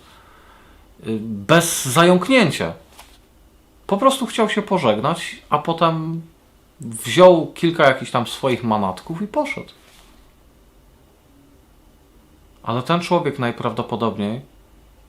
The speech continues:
on nie tyle chciał się pożegnać, jemu ciężko było porzucić jego stare życie. Przyjaciół, rodzinę, wygody, do których przywykł.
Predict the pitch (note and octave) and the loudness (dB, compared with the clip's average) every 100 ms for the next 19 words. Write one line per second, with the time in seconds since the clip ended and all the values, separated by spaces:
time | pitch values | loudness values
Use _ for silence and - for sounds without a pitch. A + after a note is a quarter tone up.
0 | _ _ _ _ _ _ _ - _ _ | _ _ _ _ _ _ _ -20 _ _
1 | _ _ - A#2 B2+ G#3 G3 - B2 G#2+ | _ _ -6 -4 -2 0 -2 -2 -4 -4
2 | A2+ - G2+ G2 F2+ F2 E2 - - - | -6 -8 -6 -4 -4 -8 -10 -18 -20 -20
3 | - - - - - - - A#2 A2+ A2+ | -20 -20 -20 -20 -20 -20 -6 -2 -2 -4
4 | - D#3 - D3+ C3 C3+ B2+ - A2+ A2+ | -4 -6 -6 -6 -2 -2 -2 -4 -8 -8
5 | D3 B2 A#2+ A#2 A#2 - A#2+ A2+ A2 A2+ | -10 -10 -8 -8 -8 -6 -2 -2 -4 -6
6 | - G2 - - - - - _ _ _ | -10 -16 -18 -20 -20 -20 -20 _ _ _
7 | - - F#2 G#2 B2 - A2 G2+ F#2 G2 | -18 -10 -2 0 0 -4 -8 -8 -10 -12
8 | F2+ E2+ G2 B2 A2+ G2+ G2+ - - - | -10 -6 -2 0 0 -2 -4 -10 -20 -20
9 | _ _ _ _ _ _ - - G2 G2 | _ _ _ _ _ _ -20 -20 -8 -4
10 | A2 C3 D3 C3 B2+ A#2 A2+ - A2+ A2 | 2 4 4 2 -2 -2 -4 -6 -6 -6
11 | - A#2 G#2 G#2 G2 | -6 -4 -4 -6 -8